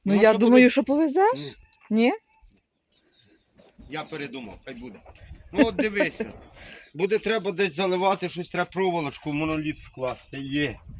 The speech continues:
Speaker 2: Все є, дивися, треба кусочок на десять проволочки з руля є. Все, диви, які на сідушці квадрачки.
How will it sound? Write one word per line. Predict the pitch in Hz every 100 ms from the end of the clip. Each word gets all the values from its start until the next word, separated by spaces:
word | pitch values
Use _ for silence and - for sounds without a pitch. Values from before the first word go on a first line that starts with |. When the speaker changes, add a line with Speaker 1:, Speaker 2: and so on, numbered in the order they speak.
| - - - - - - - -
Speaker 2:
Все | - - 226 226
є, | 208 190
дивися, | 160 185 180 156
треба | 175 196 190
кусочок | - 190 202 202 - 190 - - _ _ _ -
на | 151
десять | 165 190 190 190 143 _
проволочки | - 208 196 180 170 - 170
з | 143
руля | 175 180 165
є. | 147 175 139 107 - - - _ _ _ _ - - -
Все, | - 208 156
диви, | 170 214
які | 185 - 180
на | 143 147 160
сідушці | 175 196 - 196
квадрачки. | 175 190 160 185 - 190 151